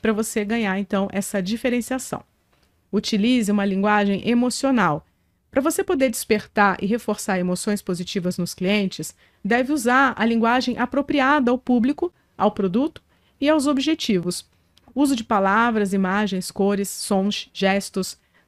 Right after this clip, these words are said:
tudo isso transmite as emoções que você deseja. Pode ser, por exemplo, confiança, segurança, alegria, surpresa.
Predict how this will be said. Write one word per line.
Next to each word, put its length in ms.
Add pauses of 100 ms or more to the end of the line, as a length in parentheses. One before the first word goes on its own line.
(120)
tudo 220
isso 300
transmite 720
as 240
emoções 580
que 80
você 220
deseja. 520 (480)
Pode 220
ser, 120
por 140
exemplo, 460 (300)
confiança, 640
segurança, 640
alegria, 560
surpresa. 680